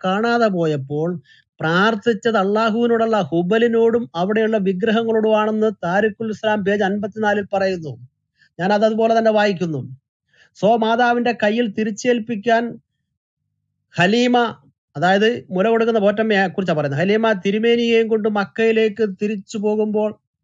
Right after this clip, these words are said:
വാഹനത്തിൽ നിന്ന് കുഞ്ഞിനെ ഇറക്കി." വാഹനം എന്ന് പറഞ്ഞാൽ ഇന്നത്തെ കണക്ക് വാഹനം എന്നല്ല, ഒട്ടകത്തിന്റെ പുറത്തെ കാര്യം ഈ പറയുന്നത്.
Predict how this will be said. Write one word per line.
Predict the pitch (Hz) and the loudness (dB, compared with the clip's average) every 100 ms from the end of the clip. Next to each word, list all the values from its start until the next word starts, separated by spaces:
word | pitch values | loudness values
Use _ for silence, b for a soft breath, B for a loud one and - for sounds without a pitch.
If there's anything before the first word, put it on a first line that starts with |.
| _ | _
വാഹനത്തിൽ | 156 180 208 220 214 208 214 | -2 0 2 2 0 -2 -2
നിന്ന് | 214 208 | -2 -2
കുഞ്ഞിനെ | 208 202 208 | -2 0 2
ഇറക്കി." | 202 196 180 175 | 2 0 -2 -6
വാഹനം | 151 160 185 208 | -4 -2 -2 0
എന്ന് | 214 | 0
പറഞ്ഞാൽ | 214 208 | 2 0
ഇന്നത്തെ | 185 202 208 | 0 -2 -2
കണക്ക് | 208 214 214 | -2 -2 0
വാഹനം | 208 214 | 2 2
എന്നല്ല, | 214 214 | 0 0
ഒട്ടകത്തിന്റെ | 196 208 214 208 | 0 0 0 0
പുറത്തെ | 208 208 | 0 0
കാര്യം | 202 196 156 | 0 0 0
ഈ | |
പറയുന്നത്. | 156 151 120 | -2 -2 -4